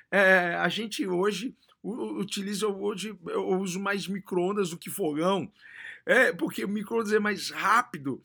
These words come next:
A gente quer as coisas rápidas, é fast food, é, são, são coisas rápidas, internet, comunicação rápida. Enfim, a gente quer as coisas assim e às vezes a gente quer os milagres assim.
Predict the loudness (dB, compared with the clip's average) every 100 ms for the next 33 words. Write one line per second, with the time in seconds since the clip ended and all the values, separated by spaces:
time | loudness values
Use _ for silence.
0 | _ -10 -8 -8 -4 -4 -4 -4 -4 -4
1 | -6 -2 -2 -2 -6 -6 -4 -4 -4 -6
2 | -8 -4 -2 -2 -4 -2 -2 -2 -6 -6
3 | -4 -4 -2 -4 -4 -4 -6 -6 -6 -6
4 | -6 -6 -4 -4 -6 -10 -10 -8 -8 -6
5 | -6 -6 0 0 0 -4 -10 -10 -12 -12
6 | -8 -6 -6 -4 -4 -4 -6 -4 -2 -4
7 | -2 2 2 0 -4 -4 -6 -4 -6 -6
8 | -8 -10 -8 -6 -6 -6 -2 -2 -2 -6
9 | -10 -10 -10 -12